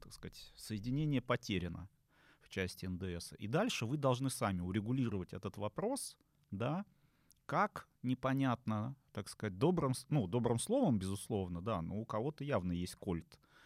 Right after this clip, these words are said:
по крайней мере, так сказать, за пазухой. И, м, вот,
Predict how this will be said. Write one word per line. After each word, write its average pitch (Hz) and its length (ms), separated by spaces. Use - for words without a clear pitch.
по 87 120
крайней 95 320
мере, 90 420
так - 160
сказать, - 580
за 101 180
пазухой. 90 640
И, 120 800
м, 120 320
вот, 117 360